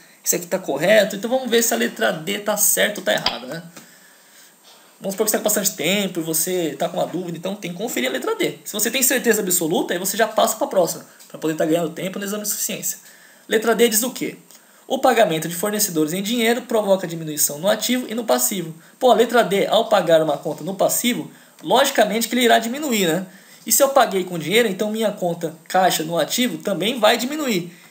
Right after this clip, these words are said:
Então você vai fazer um débito em fornecedor pra diminuir uma conta do passivo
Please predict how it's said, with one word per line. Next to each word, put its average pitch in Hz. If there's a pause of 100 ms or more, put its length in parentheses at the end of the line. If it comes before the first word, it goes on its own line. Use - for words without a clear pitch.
Então 247
você 226
vai 180 (560)
fazer 165
um 165
débito 156
em 156
fornecedor 156
pra 185
diminuir 160
uma 147
conta 151
do 156
passivo 262